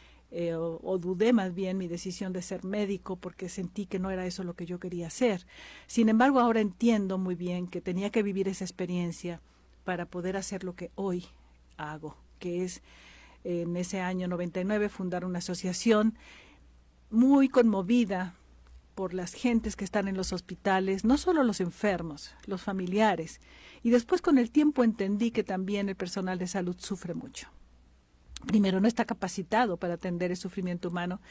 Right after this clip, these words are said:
Y segundo, ellos también se afectan de ver tantos dramas de vida en las camas, en las familias, y prefieren mantenerse porque no están capacitados.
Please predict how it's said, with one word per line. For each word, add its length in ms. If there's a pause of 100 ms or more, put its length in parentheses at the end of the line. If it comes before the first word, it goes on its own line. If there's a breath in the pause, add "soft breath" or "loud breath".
(320 loud breath)
Y 120
segundo, 580 (540 soft breath)
ellos 280
también 520
se 180
afectan 480 (240 loud breath)
de 140
ver 240 (260)
tantos 680
dramas 680
de 100
vida 380
en 80
las 180
camas, 460
en 80
las 100
familias, 720
y 140
prefieren 640 (320)
mantenerse 800 (180 soft breath)
porque 300
no 180
están 280
capacitados. 880